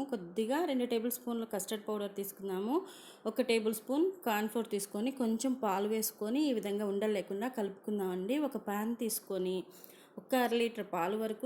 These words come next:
చిక్కటి పాలు వేసుకుందాము, మరగనిద్దామండి. ఇప్పుడు ఒక ట్రే తీసుకొని ఈ విధంగా మనం ఏదైతే ఎండు కొబ్బరిని ముందు మిక్సీ పట్టుకున్నామో ఆ పొడిని ఈ విధంగా ట్రే అంతా ఈ విధంగా చల్లి పక్కన పెట్టుకుందాము. చూడండి, ఇప్పుడు పాలు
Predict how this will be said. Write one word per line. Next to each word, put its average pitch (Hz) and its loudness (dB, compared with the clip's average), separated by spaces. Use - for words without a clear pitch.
చిక్కటి 208 -6
పాలు 190 0
వేసుకుందాము, 185 -2
మరగనిద్దామండి. 180 -2
ఇప్పుడు 214 2
ఒక 214 -4
ట్రే 240 6
తీసుకొని 226 2
ఈ - 4
విధంగా 214 0
మనం 214 2
ఏదైతే 220 4
ఎండు 208 0
కొబ్బరిని 220 0
ముందు 202 2
మిక్సీ 196 -2
పట్టుకున్నామో 185 0
ఆ - -4
పొడిని 190 2
ఈ - 2
విధంగా 185 0
ట్రే 240 4
అంతా 202 -2
ఈ - 2
విధంగా 202 -2
చల్లి 208 -2
పక్కన 196 -6
పెట్టుకుందాము. 185 0
చూడండి, 277 6
ఇప్పుడు 254 -2
పాలు 220 2